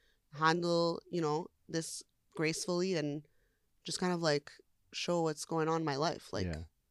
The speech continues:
Speaker 1: you know, I, like, I grew up with an autistic sibling and, like, it was different, but it was awesome. And
Speaker 2: Yeah.
Speaker 1: I just feel like
Speaker 2: It's made you who you are, and it's, you know.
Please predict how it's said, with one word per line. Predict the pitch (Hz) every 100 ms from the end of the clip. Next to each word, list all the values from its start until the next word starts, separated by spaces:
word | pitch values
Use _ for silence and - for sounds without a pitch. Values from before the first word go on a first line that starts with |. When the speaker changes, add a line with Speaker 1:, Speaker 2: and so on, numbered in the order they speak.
| _ _ _ -
Speaker 1:
you | 165
know, | 175 220 -
I, | 156 151 143 - - -
like, | 156
I | 143
grew | 147 160
up | 151 151 -
with | 147 143 -
an | 156
autistic | 143 160 - 151
sibling | - 160 135 135
and, | 139 131 139 - _ _ _
like, | 147 143
it | 156
was | 185
different, | 143 143 196 202
but | 156 143 -
it | 160
was | 175
awesome. | 262 269 - -
And | 110
Speaker 2:
Yeah. | 110 82 - _ _ _ -
Speaker 1:
I | 160
just | 170 -
feel | 165
like | 165 160 117
Speaker 2:
It's | -
made | 104 117
you | 117
who | 139
you | 139 95
are, | 90 117
and | 90 90
it's, | - - - -
you | 95
know. | 90